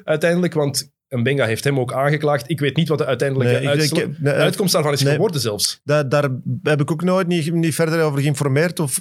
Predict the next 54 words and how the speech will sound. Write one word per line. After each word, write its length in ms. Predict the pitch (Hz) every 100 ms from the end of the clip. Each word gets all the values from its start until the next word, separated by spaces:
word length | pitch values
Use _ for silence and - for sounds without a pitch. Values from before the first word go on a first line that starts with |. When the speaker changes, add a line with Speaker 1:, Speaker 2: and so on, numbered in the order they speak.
| 139
Speaker 2:
want 180 | 131 139
dat 80 |
waren 260 | 139 135 131
mijn 200 | 127 123
zaken 360 | 123 131 147 151
eigenlijk 300 | 147 147 143
niet. 340 | 160 156 -
Speaker 1:
Mhm. 200 | 117 123 -
Speaker 2:
Hij 100 | 135
heeft 160 | 139
me 80 | 143
daar 120 | 131
ook 100 | 139
nooit 260 | 139 147 139
niet 140 | 139
het 100 | 131
fijne 220 | - 143 143
van 120 | 135
willen 200 | 131 127
vertellen. 280 | 117 131 139
Hij 80 | 135
vond 160 | 135
het 80 | 127
alleen 240 | 120 131 127
spijtig 420 | - 123 131 131
dat, 240 | 127 117
eh, 240 | 123 120 110 110
de 140 | 110
band 240 | 101 117
tussen 220 | 117 - 117
hem 100 | 123
en 240 | 117 117
Willy 200 | 113 117
Steveniers, 460 | - 113 107 117 -
want 160 | 131
hij 160 | 113 107
heeft 160 | 107
hem 80 | 107
toch 140 | - -
lang 200 | 117 113
z-, 60 |
z-, 140 | 113 -
z-, 80 | 98 107
zijn 200 | 101 98
vader 260 | 98 98 120
ook 120 | 117
genoemd, 280 | 123 127 120
dat 80 | 113
is 80 |
zijn 100 | 101 107
Speaker 1:
Dat 100 | 95
Speaker 2:
tweede 220 | 120 120
Speaker 1:
was 80 |
ook 60 | 117